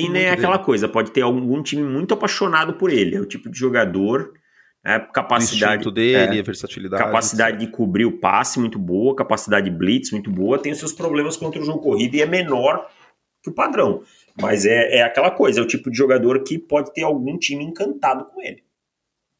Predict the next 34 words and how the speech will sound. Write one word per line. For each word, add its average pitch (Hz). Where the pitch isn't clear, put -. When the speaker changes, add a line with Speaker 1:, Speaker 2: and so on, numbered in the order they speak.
Speaker 2:
Agora, 117
depois 127
desses 127
dois, 127
aí 120
a 123
classe 120
fica -
mais 123
complicada, 196
porque -
o -
Damon 117
Clark, 107
por -
conta 107
de 104
uma 107
hérnia 104
de 95
disco, 104
não 123
joga 123
em 143
dois 107
mil 101
e -
vinte 98
e -
dois, 110
de -
L 101
S 107
U. 135